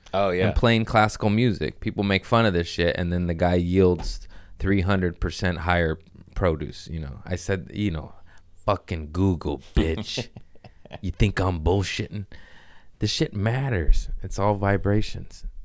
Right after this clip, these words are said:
Speaker 2: If you don't listen, I just take it from fucking Tesla and then spit it out.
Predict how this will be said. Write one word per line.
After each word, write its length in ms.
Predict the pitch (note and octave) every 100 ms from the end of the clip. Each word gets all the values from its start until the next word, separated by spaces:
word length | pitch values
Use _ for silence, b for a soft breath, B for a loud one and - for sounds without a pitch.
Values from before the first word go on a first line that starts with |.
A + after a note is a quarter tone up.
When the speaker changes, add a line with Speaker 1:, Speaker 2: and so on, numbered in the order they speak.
| -
Speaker 2:
If 160 | G2
you 40 | A2
don't 200 | B2 -
listen, 420 | A2 - G#2+ G2 -
I 140 | A#2
just 260 | C#3+ E3+ -
take 280 | - B2+ B2+
it 80 | -
from 200 | E2+ D#2
fucking 400 | - B2 - E2
Tesla 440 | - G#2+ - F2 E2
and 100 | E2
then 120 | E2+
spit 320 | - - A2
it 100 | F2
out. 320 | F2+ F#2 E2